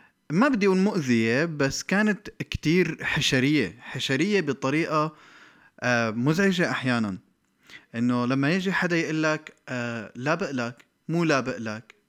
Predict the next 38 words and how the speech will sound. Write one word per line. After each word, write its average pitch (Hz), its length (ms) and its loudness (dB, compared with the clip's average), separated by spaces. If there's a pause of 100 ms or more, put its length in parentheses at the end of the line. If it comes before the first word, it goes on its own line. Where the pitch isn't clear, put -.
آه، 120 960 -6
حلقه 151 380 -4
أحسن 131 400 -4
لك، 113 300 -6 (100)
طوله 175 300 0
أحسن 139 360 -4
لك، 123 220 -4
اتركه 165 380 -6
هيك، 127 300 -4
اعمله 160 360 -2
هيك، 135 260 -4
شيل". 151 380 -6 (680)
آه، 156 280 0
ص-، - 140 -12 (280)
في 170 100 0
ناس 175 260 2
بتقول 180 140 -4
لك: 170 140 0
"اصبغه"، 147 440 0
وناس 135 360 0
بتقول 151 300 -2
لك: 151 200 0
"لا، 185 160 0
مو 190 180 0
حلو 180 220 0
الناعم، 127 560 2
أحلى 156 280 -2
الكيرلي 151 460 2
عليك". 120 400 0
في 143 240 -2
ناس 147 220 -4
بتقول 143 160 -8
لك: 143 200 -6
"لا، 147 140 -4
بلا 151 280 -4
الك-"، 143 300 -6
ي-، 131 100 -6 (680)
تعليقات، 147 880 -2